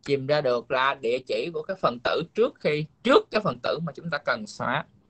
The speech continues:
Được chưa? Trước cái phần tử mà chúng ta cần xóa. Thì sau khi copy rồi thì chúng ta gọi là, chúng ta phải, à, trên đây nó gọi là delete theo, nhưng mà nhớ ha,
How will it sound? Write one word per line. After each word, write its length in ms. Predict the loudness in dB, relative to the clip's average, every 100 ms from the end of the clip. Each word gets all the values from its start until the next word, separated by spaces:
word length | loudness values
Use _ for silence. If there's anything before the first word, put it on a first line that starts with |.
| _ -20 _ -6
Được 140 | 0 4
chưa? 220 | 4 2 _ _ _
Trước 140 | -2 0
cái 100 | -2
phần 160 | -4 -2
tử 140 | -2
mà 120 | -2 -4
chúng 160 | -2
ta 80 | -4
cần 240 | -2 -6 -4
xóa. 300 | 0 0 -2 -12 -14 0
Thì 80 | 6
sau 180 | 8 8
khi 140 | 8
copy 460 | 6 2 4 0 2
rồi 300 | 2 2 0
thì 140 | -4
chúng 160 | -8 -6
ta 120 | -6
gọi 340 | -4 -4 -4
là, 360 | -4 -8 -10 -14 -12
chúng 160 | -8
ta 220 | -4 -2 -4
phải, 420 | -6 -6 -6 -6 _ _ -12
à, 380 | -6 -4 -2 -4 -2
trên 160 | -2
đây 180 | 0 0
nó 120 | 0
gọi 260 | 0 0 0
là 40 | -2
delete 240 | -6 -8 -4
theo, 200 | -4 -4
nhưng 160 | -6 -8
mà 100 | -10
nhớ 360 | -8 -4 -4 -4
ha, 160 | -6